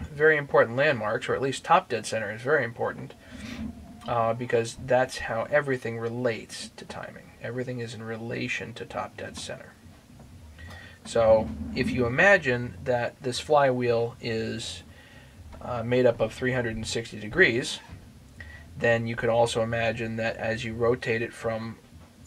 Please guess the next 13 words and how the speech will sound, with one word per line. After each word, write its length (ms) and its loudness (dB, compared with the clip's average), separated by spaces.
zero 520 4
to 140 -2
a 40 -2
hundred 240 -6
and 140 -10
eighty, 440 2
that 160 4
it 140 0
goes 240 4
from 180 -6
top 360 4
to 100 -10
bottom, 420 4